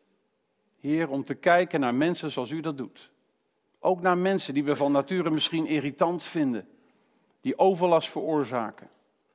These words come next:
die zich vreemd gedragen. Heer, help ons om een hart te hebben wat open staat voor hen. Om ze te ontmoeten en om ze,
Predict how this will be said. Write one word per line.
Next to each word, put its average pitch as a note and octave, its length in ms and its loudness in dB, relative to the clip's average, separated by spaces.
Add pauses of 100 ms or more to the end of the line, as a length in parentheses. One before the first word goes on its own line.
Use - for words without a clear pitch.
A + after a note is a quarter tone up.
(180)
die C#3+ 120 -4
zich D3+ 220 -2
vreemd F3+ 380 2
gedragen. D#3 720 0 (1040)
Heer, D#3+ 240 2
help F3 260 4
ons C3 200 -2
om C3 140 2
een B2 220 0 (240)
hart G3+ 280 4
te - 60 -6
hebben B2+ 320 0
wat A#2+ 180 -2
open F#3+ 300 2
staat - 440 -4
voor A#2+ 180 -4
hen. B2 280 -2 (600)
Om D3 140 -4
ze D#3+ 140 -4
te F3 80 -4
ontmoeten F3 640 0
en C#3 140 2
om D#3 140 2
ze, C3 240 -4